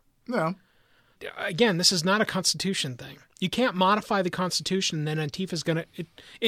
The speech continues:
Speaker 2: it's just like gun stuffs, dude.
Speaker 1: I know, but there
Speaker 2: If,
Speaker 1: needs to
Speaker 2: if we make more, if we
Speaker 1: Yeah,
Speaker 2: make
Speaker 1: and,
Speaker 2: more
Speaker 1: and, and
Speaker 2: legislation inside, hold on, if we make more legislation inside of gun anything, there is never going to be a day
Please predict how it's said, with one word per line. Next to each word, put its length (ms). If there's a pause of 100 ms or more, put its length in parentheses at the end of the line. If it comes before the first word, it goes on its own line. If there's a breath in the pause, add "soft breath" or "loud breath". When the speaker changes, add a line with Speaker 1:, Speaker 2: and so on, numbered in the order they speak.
(100)
Speaker 2:
it's 160
just 220
like 200
gun 280
stuffs, 420
dude. 260 (600 loud breath)
Speaker 1:
I 80
know, 100
but 120
there 60
Speaker 2:
If, 60
Speaker 1:
needs 120
to 100
Speaker 2:
if 100
we 80
make 220
more, 240
if 140
we 80
Speaker 1:
Yeah, 80
Speaker 2:
make 100 (140)
Speaker 1:
and, 60
Speaker 2:
more 100
Speaker 1:
and, 40
and 60
Speaker 2:
legislation 640
inside, 320
hold 220
on, 160 (120)
if 80
we 80
make 140
more 120
legislation 640
inside 260
of 140
gun 280
anything, 600 (720 loud breath)
there 180
is 240
never 380
going 300
to 140
be 220
a 60
day 500